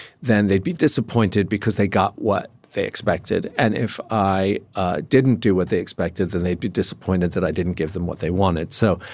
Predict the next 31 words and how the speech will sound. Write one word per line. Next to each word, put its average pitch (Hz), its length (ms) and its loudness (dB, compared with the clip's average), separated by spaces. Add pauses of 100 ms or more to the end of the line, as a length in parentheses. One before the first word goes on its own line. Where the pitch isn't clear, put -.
(140)
I 123 60 2
just 165 180 4
thought 101 160 2
I 82 40 0
was 80 120 -4
screwed, - 440 -8 (120)
you 117 140 6
know. 78 180 2 (420)
And 147 220 4
also 180 260 2
there 156 120 6
was 131 140 4
no 135 200 4
archive 104 460 0
to - 140 -6
look 82 180 -2
at. - 160 -4
There 113 140 4
was 117 480 2
no 113 480 2 (400)
nothing. 92 500 0
There 120 180 4
was, - 260 0 (300)
<laughs> - 280 -10
so 143 260 4
I 127 140 4
did 143 160 2
a 131 40 4
lot 117 280 4
of, 107 300 0
like, 101 520 0